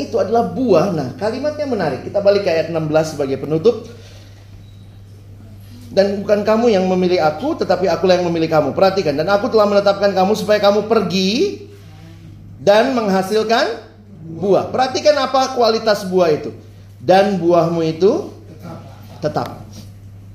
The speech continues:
Apa yang dimaksud dengan buahmu tetap?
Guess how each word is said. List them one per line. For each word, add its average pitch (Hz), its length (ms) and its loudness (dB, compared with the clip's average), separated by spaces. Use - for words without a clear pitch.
Apa 269 240 0
yang 262 80 2
dimaksud 233 400 0
dengan 208 240 2
buahmu 185 400 2
tetap? - 480 -4